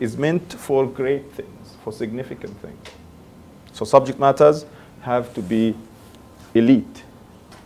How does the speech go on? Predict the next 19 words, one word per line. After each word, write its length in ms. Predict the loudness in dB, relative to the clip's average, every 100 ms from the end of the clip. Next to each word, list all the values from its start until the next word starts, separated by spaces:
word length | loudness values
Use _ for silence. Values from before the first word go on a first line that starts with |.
| -20 -20 -20 -12
sublime. 720 | -10 -2 4 4 4 -4 -12 -20 -20 -20 -20 -20 -20 -20 -20 -20 -20 -20 -20 -20 -20 -20 -20 -20 0
And 100 | 4
again, 440 | 8 10 10 4 -6 -20 -16 0
the 80 | 4
language, 520 | 6 6 4 0 0
not, 360 | 2 2 0 -4
this 220 | -4 0
means 240 | -2 0
that 320 | 0 -2 -2 -4
not 180 | -4 -2 0
every 400 | 2 2 0 4
word, 400 | 6 6 4 2
every 300 | 2 2 -2
expression 580 | -2 -8 -8 -6 -6 -4
can 260 | -2 0
make 220 | -2 -4
it 140 | -8 -6
to 80 | -4
language. 340 | -4 -8